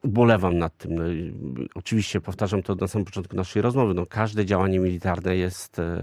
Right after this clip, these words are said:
w moim przekonaniu ostatecznością. No, działanie tak zbrodnicze, jak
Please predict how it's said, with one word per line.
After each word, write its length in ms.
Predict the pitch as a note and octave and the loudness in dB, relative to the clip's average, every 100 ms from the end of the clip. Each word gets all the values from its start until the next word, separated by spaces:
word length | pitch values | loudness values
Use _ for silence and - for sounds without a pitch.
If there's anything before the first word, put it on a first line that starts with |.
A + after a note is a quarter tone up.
| F2 E2 | -6 -6
w 40 | F#2+ | -2
moim 160 | F#2+ | -2
przekonaniu 500 | - F#2+ F#2 F#2 - | -2 -6 -2 -2 -2
ostatecznością. 720 | F2 G2+ - F2+ - E2 - | -6 -6 -6 -6 -6 -8 -6
No, 140 | E2+ E2+ | -6 -2
działanie 440 | F2+ F2+ G#2 G2 | 0 2 2 0
tak 220 | - - | -4 -8
zbrodnicze, 680 | G2 E2+ G2 F2 G#2 G2+ D#2+ | -6 -2 0 2 2 0 -2
jak 240 | E2 - | -6 -8